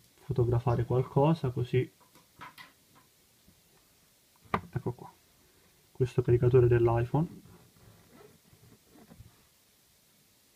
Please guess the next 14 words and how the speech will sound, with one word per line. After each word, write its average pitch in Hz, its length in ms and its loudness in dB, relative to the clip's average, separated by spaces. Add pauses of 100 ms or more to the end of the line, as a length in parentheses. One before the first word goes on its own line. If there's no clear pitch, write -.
(1300)
Possibilità 127 580 0
di 127 80 4
messa 127 240 4
a 170 40 4
fuoco 175 500 4
e 160 120 4
scatto - 760 0 (260)
solo 135 260 4
toccando 120 640 0 (240)
una 127 300 2
zona 117 440 4 (1700)
dello 120 240 4
schermo. - 460 -6 (2750)
Mentre 131 520 2